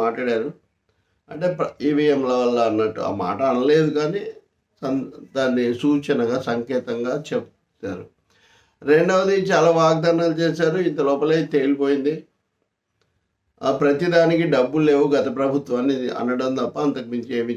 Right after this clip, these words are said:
చేయటం లేదు అని కూడా ప్రధానంగా చెప్పారు. అంటే ప్రజలు అప్పుడే కొంత నమ్ము ఏదో చేసి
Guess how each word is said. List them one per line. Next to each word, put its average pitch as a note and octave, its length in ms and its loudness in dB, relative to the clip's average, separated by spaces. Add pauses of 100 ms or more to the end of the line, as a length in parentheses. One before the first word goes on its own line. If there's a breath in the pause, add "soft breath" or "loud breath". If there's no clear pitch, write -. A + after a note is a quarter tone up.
చేయటం A#2+ 380 -2
లేదు A#2+ 360 -2 (920)
అని C3+ 220 0 (140)
కూడా D3 260 0 (260)
ప్రధానంగా C3 540 0 (100)
చెప్పారు. B2 320 -4
అంటే F3+ 380 -2 (960)
ప్రజలు D#3+ 360 2
అప్పుడే F3+ 520 2 (360)
కొంత B2 220 0
నమ్ము C3 480 2
ఏదో C3+ 200 2 (140)
చేసి C#3+ 460 2